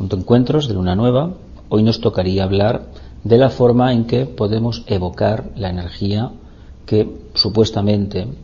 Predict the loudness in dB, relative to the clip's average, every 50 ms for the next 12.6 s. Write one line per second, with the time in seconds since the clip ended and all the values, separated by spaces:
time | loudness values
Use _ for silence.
0 | -14 -6 -4 -4 -2 -2 -4 -2 -2 -2 -2 -2 -2 -2 -2 -2 -2 -2 -2 -4
1 | -4 -4 -4 -4 -4 -4 -4 -6 -6 -4 -2 -2 -2 -2 -4 -6 -6 -6 -6 -4
2 | -4 -4 -2 -2 -2 -2 -2 -4 -6 -8 -10 -10 -18 -20 -20 -20 -20 -20 -18 -12
3 | -8 -8 -6 -4 -2 0 2 2 4 4 2 2 -2 -6 -6 -4 -4 -4 -4 -4
4 | -6 -6 -6 -6 -6 -4 -4 -2 2 2 2 4 2 0 -2 -4 -10 -16 -20 -20
5 | -20 -20 -20 -20 -20 -20 -20 -18 -6 2 4 6 6 8 8 8 8 6 6 4
6 | 4 4 4 2 0 -2 -4 -4 -2 0 2 2 2 2 0 0 -2 -4 -2 0
7 | 0 0 0 0 -2 -2 0 0 2 2 0 0 0 0 0 0 0 0 -2 -2
8 | -2 -2 -2 -4 -2 -4 -4 -4 -4 -4 -6 -8 -10 -14 -18 -18 -18 -18 -18 -14
9 | -8 -6 -6 -4 -4 -4 -6 -6 -6 -8 -8 -10 -10 -12 -16 -18 -20 -18 -18 -18
10 | -18 -20 -14 -6 -6 -4 -2 -2 0 4 4 4 6 6 4 2 2 0 -2 -4
11 | -2 -2 -4 -2 -2 -2 -4 -4 -8 -8 -6 -6 -4 -4 -4 -4 -4 -4 -4 -4
12 | -4 -4 -2 2 2 2 4 2 0 -2 -2 -4